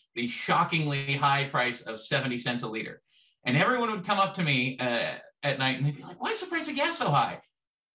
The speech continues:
A-, as though I was plugged in as a, as a, as a gas station clerk about that. I was plugged in, however, as an economist,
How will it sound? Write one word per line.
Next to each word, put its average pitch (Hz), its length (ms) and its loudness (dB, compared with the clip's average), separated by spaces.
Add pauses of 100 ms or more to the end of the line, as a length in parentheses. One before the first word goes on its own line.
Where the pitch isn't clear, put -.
(180)
A-, 135 220 0
as 143 100 0
though 170 140 4
I 151 100 4
was 139 100 0
plugged 147 300 0
in 135 140 0
as 123 100 -4
a, 117 340 -8
as 113 120 -4
a, 107 280 -2
as 113 120 -4
a 117 60 -4
gas 131 280 0
station 117 300 -4
clerk - 260 -6
about - 240 -6
that. - 240 -4
I - 80 4
was 254 200 4
plugged 226 280 0
in, 220 80 4
however, 180 400 2
as 143 140 0
an 123 80 -4
economist, 143 680 -4